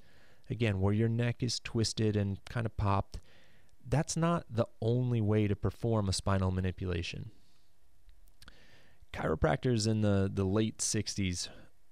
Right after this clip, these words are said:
they realized that if you concentrate the force into a smaller area, the manipulation actually requires less force. So as these chiropractors,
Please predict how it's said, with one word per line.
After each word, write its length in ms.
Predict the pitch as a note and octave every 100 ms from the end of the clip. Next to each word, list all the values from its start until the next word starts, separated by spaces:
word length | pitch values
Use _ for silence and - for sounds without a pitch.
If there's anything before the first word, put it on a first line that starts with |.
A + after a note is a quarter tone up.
| -
they 300 | A#2 A2+ C3
realized 560 | C#3+ C#3 B2+ A2+ G#2 F#2
that 120 | G2+
if 140 | G2+
you 120 | B2 C3
concentrate 880 | - - B2 C#3 - C3 C3 B2+
the 60 | A#2+
force 420 | - A2+ G#2 F#2+
into 260 | G2+ G2 G2+
a 80 | F#2
smaller 580 | - G2+ G2 G#2+ A2 G#2
area, 500 | G#2 F#2+ F2+ F2 F#2+ - - - - - -
the 140 | G2 G2+
manipulation 840 | G#2 B2 B2 A2+ G#2+ A2+ - F#2+ -
actually 440 | A2 - B2 A2+
requires 800 | G2+ F#2 - A2+ A2 G#2 G2 F#2
less 320 | F2 F#2+ G2+
force. 640 | - - F#2+ E2+ - - - - - - - - - - - - - - -
So 280 | - - C#3
as 140 | B2
these 200 | D3 F#3
chiropractors, 800 | - C#3+ C3+ B2 A#2+ - G2+ F#2